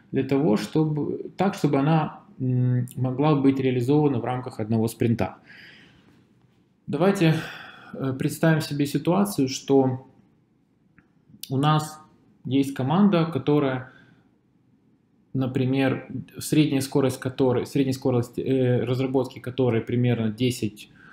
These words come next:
э, условных единиц, да, а user story была оценена в двенадцать условных единиц, то в течение одной итерации эта user story не сможет быть выполнена.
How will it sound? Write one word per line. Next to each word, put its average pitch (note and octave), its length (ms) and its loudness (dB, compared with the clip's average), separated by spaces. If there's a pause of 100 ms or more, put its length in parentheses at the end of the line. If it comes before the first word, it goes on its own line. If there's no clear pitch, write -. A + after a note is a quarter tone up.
(260)
э, A2 180 -2 (100)
условных B2 500 4
единиц, D#3 580 0
да, B2 540 -2
а A#2 200 2
user B2+ 280 0
story D#3 340 2
была A#2+ 240 2
оценена A#2 480 0
в A2+ 60 -2
двенадцать A2 480 0
условных G2+ 460 -6
единиц, G#2+ 460 -8 (400)
то A2 100 -4
в - 60 -8
течение E3 420 2
одной D#3 220 2
итерации C#3 840 2 (120)
эта B2+ 180 -2
user B2+ 240 0
story C3+ 300 2
не A2+ 120 2
сможет A#2 340 2
быть G2+ 220 -4
выполнена. G#2 540 -8